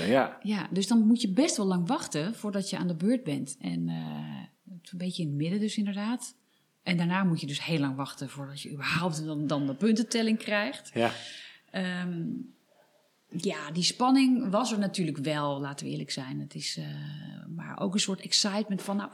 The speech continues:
Speaker 2: eindelijk mogen we", weet je wel.
Speaker 1: Het
Speaker 2: Dat
Speaker 1: mag,
Speaker 2: gevoel.
Speaker 1: het mag
Speaker 2: Ja,
Speaker 1: gaan
Speaker 2: het
Speaker 1: gebeuren.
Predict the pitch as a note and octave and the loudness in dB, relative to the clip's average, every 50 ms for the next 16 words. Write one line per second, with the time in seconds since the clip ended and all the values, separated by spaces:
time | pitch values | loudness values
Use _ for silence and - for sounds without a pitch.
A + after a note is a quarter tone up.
0 | - - - C#4+ C4 C4+ C4+ - A#3 - E4+ E4+ E4+ D#4+ A#3 G#3+ G3 E3 D3+ D3 | -2 0 2 4 4 4 4 4 2 2 2 0 -4 -4 -4 -6 -6 -6 -4 -4
1 | C#3+ - - - - E3+ G3+ A3 B2 G#2+ B2 B2+ B2+ B2+ B2 - - - C3+ - | -6 -6 -6 -8 -8 -6 -2 0 0 2 4 6 6 6 6 4 2 2 4 4
2 | - B2+ B2+ D3 B2+ C#3+ C3+ - - B2 - G#3 A3+ C#4+ | 6 6 6 8 8 8 8 8 8 8 10 12 12 12